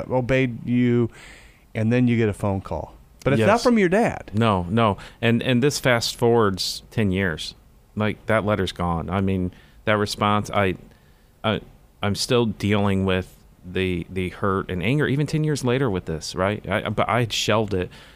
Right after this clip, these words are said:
Speaker 2: And, uh, and we actually make a big move. We moved to Louisville, Kentucky from Michigan, and I'm working at a, at a church. And, um, at the church, uh, in the children's ministry, I get a call from a,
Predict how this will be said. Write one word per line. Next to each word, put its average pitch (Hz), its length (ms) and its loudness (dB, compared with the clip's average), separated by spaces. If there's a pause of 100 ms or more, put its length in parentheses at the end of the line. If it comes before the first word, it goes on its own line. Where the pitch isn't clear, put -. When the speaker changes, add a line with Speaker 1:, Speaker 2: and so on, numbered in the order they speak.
Speaker 2:
And, 107 340 0
uh, 104 380 -2
and 110 180 0
we 120 80 2
actually 139 220 0
make 139 160 -2
a 131 60 -2
big 127 160 -2
move. 123 280 0
We 107 80 2
moved 104 300 0
to 104 160 0
Louisville, 101 340 0
Kentucky 101 400 -4
from 92 180 -4
Michigan, 92 460 -4 (320)
and 95 200 -2
I'm 95 100 0
working 98 260 -2
at 92 80 0
a, 90 240 -2
at 95 120 -4
a 90 60 -4
church. - 520 -2
And, 95 380 -4 (540)
um, 101 340 -2 (140)
at 120 160 -2
the 135 80 -2
church, - 480 -4 (220)
uh, 98 280 -4
in 104 140 -2
the 101 60 -2
children's 160 500 -2
ministry, 95 560 -2 (180)
I 104 120 0
get 104 160 0
a 98 60 -4
call 101 380 0 (300)
from 98 300 -2
a, 90 380 -2